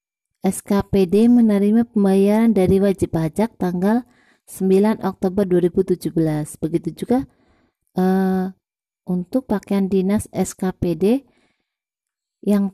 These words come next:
telah dipesan ke konveksi sejak tanggal sepuluh Oktober dua ribu tujuh belas. Namun, seminggu kemudian, tanggal tujuh belas Oktober dua ribu sepuluh, pesanan pakaian dinas tersebut baru selesai dan diterima oleh S K P D.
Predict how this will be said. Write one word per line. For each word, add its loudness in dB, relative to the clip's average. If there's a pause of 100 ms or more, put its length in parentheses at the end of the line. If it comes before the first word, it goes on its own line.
telah 2
dipesan 0
ke -8
konveksi -2
sejak -12
tanggal -2
sepuluh -2
Oktober -4
dua 0
ribu -6
tujuh -6
belas. -4
Namun, -4 (480)
seminggu 0
kemudian, -2 (580)
tanggal 0
tujuh 0
belas 0
Oktober -4
dua 0
ribu -2
sepuluh, -2
pesanan -2
pakaian -2
dinas -4
tersebut -4
baru 0
selesai -2 (160)
dan 0
diterima -2
oleh 0 (480)
S -8
K -6
P 0
D. 2